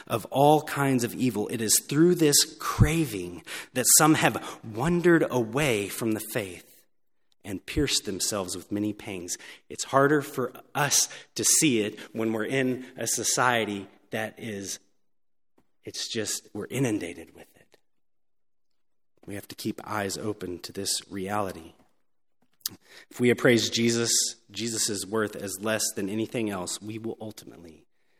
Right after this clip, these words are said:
kill him off from our lives. But if our appraisal of Jesus' worth matches that of the woman's in verses three through nine, we will worship. Look with me at part two, verses three through nine.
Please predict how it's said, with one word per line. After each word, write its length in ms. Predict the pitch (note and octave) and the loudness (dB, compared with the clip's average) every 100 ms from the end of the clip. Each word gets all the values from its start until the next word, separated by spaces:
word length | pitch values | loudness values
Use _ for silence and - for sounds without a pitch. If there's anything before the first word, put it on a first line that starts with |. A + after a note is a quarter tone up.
| _ _ _ - | _ _ _ -6
kill 220 | B2+ G#2 | -4 -2
him 140 | A2 | 0
off 200 | G2 F#2+ | 0 -2
from 160 | G#2+ F#2+ | -4 -4
our 100 | F#2+ | 0
lives. 340 | A2+ G2 F#2 | 2 2 0
But 160 | A2 A#2 | 0 0
if 140 | A#2 | 6
our 140 | C#3+ B2 | 8 8
appraisal 580 | - - F3 E3+ C#3 | 8 10 12 12 10
of 100 | A2+ | 2
Jesus' 560 | - B2+ C3 A#2+ A#2 G#2 | 0 -2 2 2 0 -2
worth 600 | F#2+ G#2+ C#3+ F#3 - - _ _ _ _ _ _ _ _ - | -4 0 0 0 -8 -20 _ _ _ _ _ _ _ _ -10
matches 960 | G2+ G#2 A#2 C3 - F3 F#3 A3 - - - _ _ _ _ _ | -4 0 4 2 2 2 2 2 -4 -6 -16 _ _ _ _ _
that 300 | G#2 A#2+ C#3 | 2 6 6
of 160 | C3 A2 | 2 -2
the 80 | |
woman's 720 | G2 A2 A#2+ D#3+ G3 G3 - - _ _ _ _ _ _ _ _ _ _ _ | -2 0 0 0 -4 -6 -10 -14 _ _ _ _ _ _ _ _ _ _ _
in 180 | A2+ G#2 | -6 -2
verses 460 | A2+ A2+ G#2+ - - | 0 0 0 -2 -2
three 200 | B2 A#2+ | -2 -2
through 220 | A#2 A2 | -2 0
nine, 380 | A2+ B2+ D3 D3 - _ _ - - | 0 0 -2 -8 -16 _ _ -16 -6
we 100 | C#3 | -4
will 220 | A#2 A#2 | -2 -2
worship. 440 | B2+ B2 - - - _ _ _ _ _ _ - | -2 -4 -8 -14 -20 _ _ _ _ _ _ -14
Look 120 | A2 | -8
with 200 | G#2+ - | -6 -2
me 180 | A#2 G2+ | 0 0
at 140 | F#2 | -4
part 260 | - G#2+ F2+ | -6 -6 -4
two, 320 | - A2 E2+ - - - _ _ - | -2 -2 -4 -12 -20 -20 _ _ -10
verses 320 | F#2+ F#2+ - | -6 -4 -4
three 140 | A2 G#2 | -4 -4
through 160 | G#2 | -2
nine. 400 | G#2 G#2+ F#2 F2+ | -2 -2 -4 -10